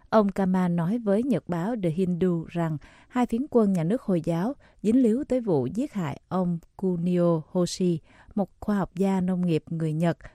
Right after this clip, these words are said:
ở miền Bắc Bangladesh ngày ba tháng mười. Ông nói, "Chúng tôi đã cảnh báo giới hữu trách Ấn Độ về sự hiện diện của hai phiến quân này. Khu vực biên giới quanh Bangladesh,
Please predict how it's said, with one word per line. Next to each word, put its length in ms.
ở 200
miền 280
Bắc 220
Bangladesh 640
ngày 260
ba 340
tháng 240
mười. 220
Ông 200
nói, 260
"Chúng 180
tôi 220
đã 160
cảnh 260
báo 260
giới 260
hữu 140
trách 220
Ấn 200
Độ 240
về 260
sự 180
hiện 260
diện 220
của 120
hai 220
phiến 240
quân 180
này. 220
Khu 180
vực 200
biên 200
giới 300
quanh 360
Bangladesh, 600